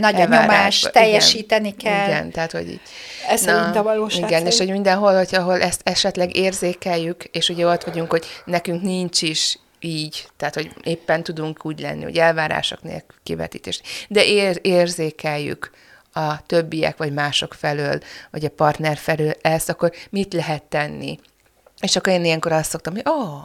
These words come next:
Speaker 2: érzékelem itt, hogy, mm, elvárások vannak felém, vagy bármi, vagy kivetítések, vagy nézőpontok, vagy ítéletek."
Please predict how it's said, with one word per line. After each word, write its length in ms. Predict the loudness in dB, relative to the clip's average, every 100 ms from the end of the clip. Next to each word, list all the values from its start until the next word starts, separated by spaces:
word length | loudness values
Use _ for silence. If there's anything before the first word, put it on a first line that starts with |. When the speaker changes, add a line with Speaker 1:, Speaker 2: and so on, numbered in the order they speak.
| -20 -20 -20 -10
Speaker 2:
érzékelem 640 | -4 -4 -4 -8 -6 -6 -4
itt, 180 | -6 -8
hogy, 120 | -10
mm, 180 | -8 -12 -14 -14 -6
elvárások 640 | -4 -4 -2 -2 -4 -6
vannak 320 | -10 -8 -10 -10
felém, 380 | -10 -8 -8
vagy 160 | -6 -6
bármi, 480 | -4 -4 -4 -4 -6 -10 -16 -18 -14
vagy 220 | -6 -6 -4
kivetítések, 920 | -2 -2 -2 -8 -8 -6 -4 -4 -6
vagy 160 | -10 -6
nézőpontok, 720 | -4 -4 -6 -6 -6 -6 -8
vagy 220 | -8 -6
ítéletek." 640 | -2 0 0 0 0 -2